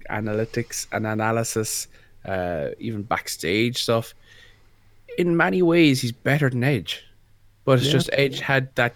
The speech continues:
Speaker 1: you know, weird personality that you could just get drawn to more so than Christian at that time. But right now, give me Christian over Edge any day of the week.
Speaker 2: Um,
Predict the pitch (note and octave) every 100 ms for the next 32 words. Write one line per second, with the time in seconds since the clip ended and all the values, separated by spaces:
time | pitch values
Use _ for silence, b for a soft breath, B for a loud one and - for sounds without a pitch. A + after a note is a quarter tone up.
0 | - C3 A#2 G#2 G2+ G2+ F#2 A#2 A#2 A2
1 | G#2 G#2+ - _ _ _ _ _ _ _
2 | - B2 A2+ A2 A2 A2+ G#2 F2 G#2 G#2+
3 | A2 G#2 G2+ G#2+ A#2 A#2 G2+ F#2+ G2+ G#2
4 | - F#2+ F2 A#2+ A#2+ G#2+ F#2+ B B B
5 | - G#2 - G#2 F#2 A#2+ A2 E2 D2 b
6 | b b b b - - C3 C3+ C3+ D3+
7 | B2 B2+ B2 A2+ - B2+ - A2 G#2 A2
8 | G#2+ G#2 C3+ F2 G1+ G1+ - b b b
9 | b _ - - F2+ E2+ C#2+ D2+